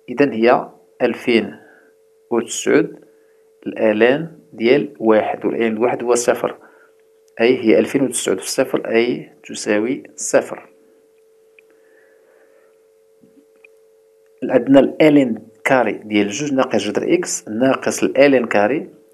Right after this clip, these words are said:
ديال جوج زائد جذر إكس. إذا هنا المربع راه ديال الآلان ماشي ديال التعبير،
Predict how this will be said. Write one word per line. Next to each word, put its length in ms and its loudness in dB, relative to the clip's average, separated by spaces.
ديال 200 2
جوج 180 2
زائد 240 0
جذر 240 -4
إكس. 200 -14
إذا 220 -2
هنا 120 -4
المربع 500 -2
راه 320 -4
ديال 300 0
الآلان 540 -2
ماشي 260 -2
ديال 360 0
التعبير، 600 -4